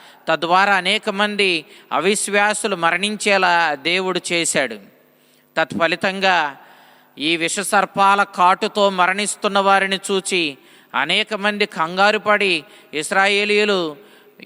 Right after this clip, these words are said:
మోషే అహరోనుల దగ్గరికి వచ్చి, "మమ్మలను కాపాడమని దేవుని ప్రార్థించండి, మేము తప్పు చేశాం, దేవుణ్ణి అడగండి, మమ్మల్ని క్షమించమని దేవుని ప్రార్థించండి" అంటూ వాళ్ళు దేవునికి మొరపెట్టుకున్నారు. వీరి మొరను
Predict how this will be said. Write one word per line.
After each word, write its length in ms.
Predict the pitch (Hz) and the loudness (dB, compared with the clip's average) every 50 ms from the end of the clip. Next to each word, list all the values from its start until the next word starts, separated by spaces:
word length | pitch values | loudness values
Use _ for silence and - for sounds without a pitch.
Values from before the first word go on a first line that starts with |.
| - - | -20 -16
మోషే 420 | 143 143 160 185 208 202 196 214 | -8 -2 2 2 2 2 2 0
అహరోనుల 580 | 202 190 185 180 185 202 202 214 208 214 214 208 | 2 2 0 0 0 0 0 0 0 2 0 0
దగ్గరికి 420 | 190 208 190 190 202 202 185 - | 0 0 0 0 0 0 0 -2
వచ్చి, 560 | 196 190 202 190 - - 196 180 165 156 143 - _ - - - _ - | -4 -4 -4 -4 -4 -4 -2 -2 -2 -2 -4 -8 _ -20 -20 -20 _ -2
"మమ్మలను 460 | 156 165 175 185 185 185 185 185 175 | 0 0 2 4 2 2 2 0 -2
కాపాడమని 800 | - - 180 175 190 - 220 214 214 214 208 208 214 208 208 | -2 0 2 2 2 2 4 4 4 4 2 0 0 0 -2
దేవుని 360 | 175 156 185 202 208 208 202 196 | -2 0 -2 0 0 -2 -4 -4
ప్రార్థించండి, 1080 | - 185 180 175 185 180 170 196 196 196 196 - 208 190 190 190 185 175 156 143 - - - - - - _ _ | -2 0 2 2 2 2 0 -2 -2 -2 -2 0 0 0 0 0 -2 -4 -4 -6 -12 -20 -20 -20 -20 -20 _ _
మేము 180 | 143 151 165 165 | -2 -2 -2 -2
తప్పు 340 | - - 175 165 - 208 208 - 220 | 0 0 -2 -2 0 -4 -4 -2 0
చేశాం, 480 | 214 208 - 226 208 190 185 175 160 | 0 0 0 0 0 0 -2 -4 -4
దేవుణ్ణి 420 | 151 175 190 202 202 208 202 196 185 | -2 -2 0 0 0 -2 -2 0 0
అడగండి, 680 | 170 165 170 185 175 208 208 208 202 208 196 180 165 156 - - - _ - | 0 0 -2 -2 -2 -2 -2 0 -2 -2 -2 -2 -4 -8 -16 -20 -20 _ -6
మమ్మల్ని 280 | 151 160 170 185 185 175 | -6 -2 -2 0 -2 -2
క్షమించమని 920 | - - - 196 190 214 220 226 - - 220 196 214 208 208 202 196 196 | -2 -2 -2 -2 0 0 -2 -4 -4 -6 -4 -2 0 0 0 0 -2 -4
దేవుని 380 | 175 165 180 190 190 208 202 185 | -2 -2 -2 -2 0 -2 -4 -4
ప్రార్థించండి" 880 | - 170 170 170 185 180 175 196 208 208 196 - 208 190 190 190 190 | -4 -2 0 0 0 0 0 -2 -2 -2 -2 -2 0 0 0 2 0
అంటూ 460 | 185 185 185 185 202 180 165 160 151 147 - - - - - _ 151 | 0 0 -2 -2 -2 0 0 0 -2 -4 -10 -20 -20 -20 -20 _ 0
వాళ్ళు 260 | 156 160 170 160 160 | 2 2 2 2 -2
దేవునికి 500 | 147 170 180 190 190 196 196 185 196 185 | -2 -2 -2 0 0 -2 -4 -2 -4 -2
మొరపెట్టుకున్నారు. 920 | 165 165 170 170 - - 170 - 190 - - 160 143 143 135 127 120 110 101 95 _ _ _ _ _ _ _ _ _ 127 | 0 2 2 2 2 0 -2 -2 -4 -4 -4 -4 -2 0 0 0 -2 -4 -10 -14 _ _ _ _ _ _ _ _ _ -4
వీరి 260 | 151 160 165 165 160 | -2 -2 -2 -2 -4
మొరను 640 | 156 151 156 170 180 190 196 202 185 170 160 147 | -2 0 0 2 2 2 0 0 -2 -2 -4 -6